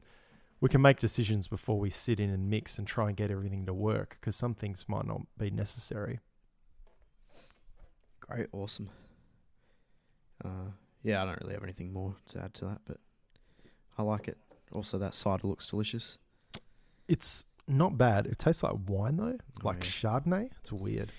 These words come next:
Speaker 2: Did you notice they were serving mulled wine at the venue the other night?
Speaker 1: <clears throat> I did notice that. Didn't buy any.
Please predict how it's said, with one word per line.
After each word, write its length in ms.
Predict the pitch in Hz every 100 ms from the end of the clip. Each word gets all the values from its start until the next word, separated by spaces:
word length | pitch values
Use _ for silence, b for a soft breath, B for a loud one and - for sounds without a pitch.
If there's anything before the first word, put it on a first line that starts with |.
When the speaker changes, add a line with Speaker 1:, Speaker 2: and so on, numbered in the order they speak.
| B B -
Speaker 2:
Did 100 | 139
you 80 | 190
notice 280 | 185 135 -
they 100 | 127
were 80 | 120
serving 440 | - 117 104 95
mulled 360 | 98 101 98 90
wine 300 | 90 95 101
at 140 | -
the 80 | -
venue 300 | 92 98 113
the 120 | 110
other 120 | 120
night? 1300 | 131 180 - - - - - - - - - 190 143
Speaker 1:
<clears throat> 20 | 127
I 80 |
did 160 | 113 113
notice 280 | 104 101 -
that. 220 | 113 -
Didn't 220 | 131 117
buy 220 | 98 107
any. 200 | 101 117